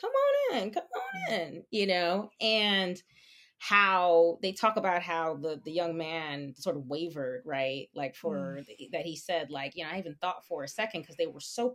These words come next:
Speaker 1: kind and so
Speaker 2: Mm.
Speaker 1: welcoming. But then I was like, "Eh, I'm still gonna go through with it," you know, and then
Speaker 2: Mm.
Speaker 1: unfortunately they were killed. Um, but that's the Black church, right?
Speaker 2: Mm.
Speaker 1: Like, what, what I envision,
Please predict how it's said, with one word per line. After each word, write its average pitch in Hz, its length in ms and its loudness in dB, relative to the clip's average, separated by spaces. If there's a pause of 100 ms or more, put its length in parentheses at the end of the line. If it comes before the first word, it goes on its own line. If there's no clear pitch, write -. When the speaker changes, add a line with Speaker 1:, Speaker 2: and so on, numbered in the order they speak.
Speaker 1:
kind 202 380 -2
and 147 100 -8
so 190 180 -6
Speaker 2:
Mm. 156 80 -2
Speaker 1:
welcoming. 147 840 -6 (840)
But 190 120 2
then 226 120 4
I 196 60 2
was 175 80 2
like, 185 160 2
"Eh, 214 40 0 (120)
I'm 175 80 0
still 175 140 0
gonna 160 180 0
go 147 160 0
through 156 260 -6
with 101 160 -8
it," 98 260 -8
you 151 140 -6
know, 139 220 -6
and 143 120 -4
then 143 80 -4
Speaker 2:
Mm. 139 100 -2
Speaker 1:
unfortunately 135 920 -8
they 151 100 -4
were 139 140 -8
killed. - 460 -4 (600)
Um, 156 720 -2 (500)
but 185 460 6 (340)
that's 247 340 0
the 254 100 6
Black 226 340 6
church, - 680 -4
right? 170 420 6
Speaker 2:
Mm. - 20 -4
Speaker 1:
Like, 165 300 2
what, 185 320 -2
what 190 160 2
I 185 240 6
envision, 151 1080 -2